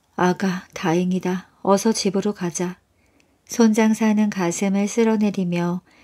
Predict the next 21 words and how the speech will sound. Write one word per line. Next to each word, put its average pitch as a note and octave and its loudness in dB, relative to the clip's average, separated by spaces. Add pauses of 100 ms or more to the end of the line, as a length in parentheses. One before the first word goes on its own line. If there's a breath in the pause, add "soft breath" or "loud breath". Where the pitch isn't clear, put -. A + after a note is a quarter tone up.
(120 soft breath)
아기를 G3 2
안고 F3 -2
굴 G3 0
밖으로 F#3 0
나오려 E3+ 0
했습니다. G3 -2 (1000 soft breath)
그런데 G#3 4
이게 G3 0
웬일일까요? F#3 -2 (680 soft breath)
갑자기 G#3 2
굴 F#3 0
속이 G3 0 (100)
깜깜해지기 A3+ 2
시작했습니다. F3+ -4 (800 soft breath)
손장사가 A3 4
깜짝 A3 0
놀라 F#3 0
굴 G3 0
입구 G3 0
쪽을 G3 0
보니 F#3+ 2